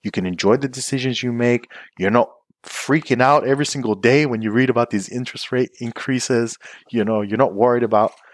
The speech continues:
you know, 'cause all this stress, it, it takes a toll.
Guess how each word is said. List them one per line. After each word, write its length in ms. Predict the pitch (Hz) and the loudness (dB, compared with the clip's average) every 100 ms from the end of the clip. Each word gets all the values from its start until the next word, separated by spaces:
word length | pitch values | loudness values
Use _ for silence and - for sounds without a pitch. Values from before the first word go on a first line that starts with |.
| _ _ _ _ | _ _ _ _
you 220 | 98 139 208 | -8 -2 2
know, 140 | 190 | 2
'cause 260 | - 175 143 - | 0 -4 -4 0
all 160 | 151 | 2
this 160 | 160 160 | 2 0
stress, 500 | - - 120 104 - | -2 -2 -2 -2 -4
it, 120 | 98 - | -12 -14
it 120 | 101 | -10
takes 260 | - - - | -4 -4 -4
a 40 | |
toll. 340 | - 101 80 | -4 -2 -2